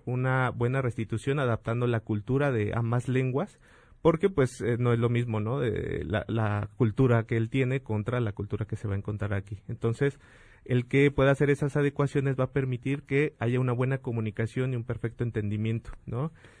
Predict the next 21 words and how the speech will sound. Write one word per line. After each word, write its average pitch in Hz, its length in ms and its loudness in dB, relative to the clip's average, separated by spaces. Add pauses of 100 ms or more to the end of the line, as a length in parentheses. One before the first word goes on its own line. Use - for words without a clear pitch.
(120)
Pero, 147 160 4
pues, 170 120 0
de 170 80 4
repente, 185 400 0
pues, 151 140 -2
resulta 156 340 0
que 170 420 0
si 120 180 -10
llegara 123 640 2
de 120 80 0
repente 131 340 -2
un, 135 320 -2
un 127 220 -2
mal 131 200 2
intérprete, 131 520 -4
un 120 100 -2
intérprete 120 460 -4
que 107 120 -4
no, 127 520 0
este, 104 760 -6
no 117 260 -2